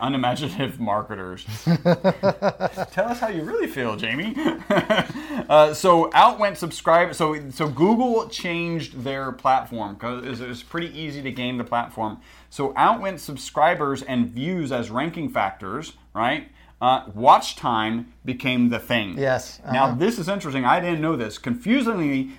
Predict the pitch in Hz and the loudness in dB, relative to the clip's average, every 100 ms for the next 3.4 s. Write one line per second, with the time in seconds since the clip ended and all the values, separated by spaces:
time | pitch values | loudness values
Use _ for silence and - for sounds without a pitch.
0 | - 185 196 202 208 214 180 160 156 160 | 0 0 0 -4 -2 -2 -2 0 0 -2
1 | 139 165 151 147 143 131 123 120 - 127 | -4 -2 -2 -2 -4 -2 -2 -2 -6 -4
2 | 120 131 135 120 110 147 185 170 147 226 | 0 0 0 0 4 6 8 6 2 0
3 | 185 104 98 113 | 0 -2 -6 -10